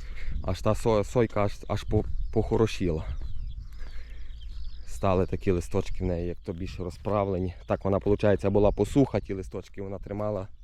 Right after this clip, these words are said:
сильно їх не розправляла, як то вони були такі, е, зжаті. А так, ось такий то вигляд має. Канзас тут сіялося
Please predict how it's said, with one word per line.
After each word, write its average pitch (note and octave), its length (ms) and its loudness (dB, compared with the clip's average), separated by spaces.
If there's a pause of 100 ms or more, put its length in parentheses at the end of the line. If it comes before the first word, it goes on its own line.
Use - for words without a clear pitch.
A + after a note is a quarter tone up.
(520)
сильно F#2+ 340 0
їх F#2+ 220 -2
не G2 80 0
розправляла, A#2 680 2
як G#2+ 120 -2
то A2+ 140 -4
вони A2+ 200 -2
були A2 220 -4
такі, A2+ 360 -8 (1160)
е, G2 800 6 (120)
зжаті. G#2 600 6 (200)
А - 60 -6 (140)
так, G#2+ 180 6 (1300)
ось F#2 200 2
такий F2+ 340 -4
то - 140 0
вигляд F2 440 6 (260)
має. F2 280 -14 (800)
Канзас A#2 400 0
тут - 200 -4
сіялося G2 540 -4